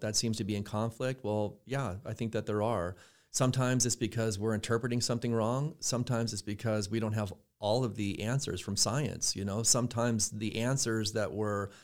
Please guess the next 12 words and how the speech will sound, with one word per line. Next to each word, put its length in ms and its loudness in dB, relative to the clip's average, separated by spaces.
looking 360 0
to 200 2
in 60 0
science 600 2
are 200 0
actually 640 0
a 80 0
moving 300 2
target, 600 -4
you 120 -10
know, 240 0
and 180 0